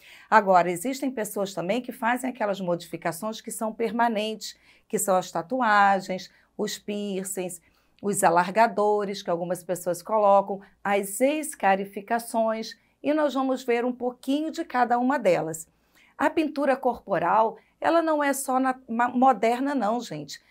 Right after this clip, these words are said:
Há muitos anos, né, desde que o homem surgiu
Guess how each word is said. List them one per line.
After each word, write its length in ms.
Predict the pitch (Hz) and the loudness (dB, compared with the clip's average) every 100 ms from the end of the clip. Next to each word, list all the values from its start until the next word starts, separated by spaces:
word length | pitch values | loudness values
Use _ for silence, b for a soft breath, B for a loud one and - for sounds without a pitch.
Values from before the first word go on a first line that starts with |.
| b | b
Há 160 | - 226 | 0 0
muitos 680 | 233 240 285 311 330 269 226 | 2 2 0 -2 -4 -4 0
anos, 500 | 214 220 226 226 - | 0 0 -2 -6 -4
né, 200 | 220 220 | -2 -2
desde 640 | 190 202 285 320 269 294 | 0 -2 0 -4 -4 -8
que 400 | 269 247 240 247 b b b | -10 -8 -8 -8 b b b
o 180 | - 214 | -4 2
homem 320 | 220 262 269 | 4 4 2
surgiu 640 | 254 233 202 180 226 220 | -2 -4 -8 -6 -6 -6